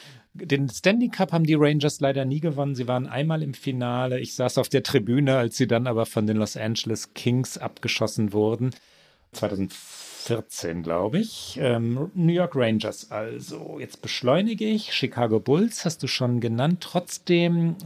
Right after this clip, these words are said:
ganz speziell die Bulls von sechsundneunzig bis achtundneunzig. Das waren die Jahre,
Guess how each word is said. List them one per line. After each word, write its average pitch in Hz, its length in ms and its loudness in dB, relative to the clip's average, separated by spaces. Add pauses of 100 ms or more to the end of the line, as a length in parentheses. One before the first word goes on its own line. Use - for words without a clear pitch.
ganz 170 280 2
speziell 135 760 2
die 120 160 -2
Bulls 123 440 -2
von 113 420 -2
sechsundneunzig 120 1600 -6
bis - 260 -8 (120)
achtundneunzig. 113 960 -2
Das - 240 -8
waren 107 320 2
die 101 100 -4
Jahre, 110 480 2